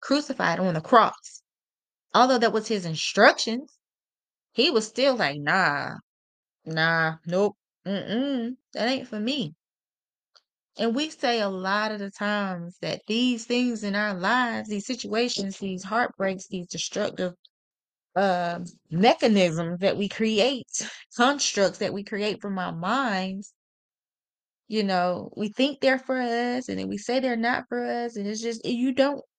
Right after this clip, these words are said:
know until the experience comes. We don't know. So, being in a position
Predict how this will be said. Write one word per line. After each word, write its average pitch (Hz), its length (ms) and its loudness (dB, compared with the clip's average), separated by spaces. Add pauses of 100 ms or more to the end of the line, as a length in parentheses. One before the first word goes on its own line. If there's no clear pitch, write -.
(520)
know 196 440 -8 (260)
until 208 340 0
the 220 120 2
experience 208 640 -2
comes. - 440 -2 (460)
We 320 120 6
don't 440 240 4
know. 160 400 0 (2750)
So, 247 460 4 (360)
being 254 540 0
in 226 200 -2
a 214 80 -2
position 190 880 -4